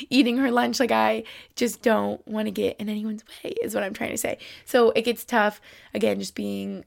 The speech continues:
under the same roof and me feeling like I'm in the way, which I know. Whoa, you guys, my mic just freaked out and <laughs> stopped recording. What is going on? I said, which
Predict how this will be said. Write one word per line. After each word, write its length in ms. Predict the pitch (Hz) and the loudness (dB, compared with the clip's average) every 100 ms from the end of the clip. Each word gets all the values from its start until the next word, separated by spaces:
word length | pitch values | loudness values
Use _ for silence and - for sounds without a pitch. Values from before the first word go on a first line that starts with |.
| - | -8
under 200 | 202 196 | -6 -6
the 100 | 196 | -6
same 240 | 208 190 | -4 -4
roof 340 | 185 190 185 - | -4 -6 -8 -8
and 360 | 208 190 190 190 | -6 -6 -6 -6
me 400 | 190 190 190 - | -6 -6 -8 -10
feeling 420 | - 196 190 196 | -8 -6 -6 -6
like 500 | 196 190 190 - - _ _ _ _ - | -8 -6 -8 -10 -20 _ _ _ _ -6
I'm 540 | 196 190 196 190 - _ - | -4 -4 -6 -8 -12 _ -2
in 120 | 220 | 0
the 80 | 196 | 2
way, 300 | 185 - - | 2 0 -2
which 160 | 277 | 0
I 80 | 311 | 2
know. 140 | 320 339 - - - | 2 2 -2 -12 2
Whoa, 180 | 214 | 4
you 160 | 202 202 | 4 2
guys, 320 | 190 190 196 | 2 2 2
my 160 | 220 214 | 2 2
mic 380 | 214 190 190 - 202 | 2 2 -2 -6 0
just 260 | 240 233 - | 2 2 -4
freaked 380 | - 247 220 220 | 0 2 4 4
out 240 | 202 202 | 4 4
and 160 | 214 233 | 2 2
<laughs> 0 | |
stopped 320 | 262 208 214 | 2 2 0
recording. 720 | 254 226 233 208 233 254 285 - - - - | -2 0 2 2 2 0 -2 -8 -18 -20 -4
What 260 | 226 233 - | -2 0 -2
is 160 | 285 | -4
going 400 | - 262 262 254 | 0 2 2 0
on? 380 | 240 233 214 208 - - - | 0 0 -2 -4 -10 -16 2
I 280 | 247 240 220 - | 6 8 6 2
said, 480 | - - 220 220 208 | -4 0 2 2 2
which 220 | 220 - | 2 2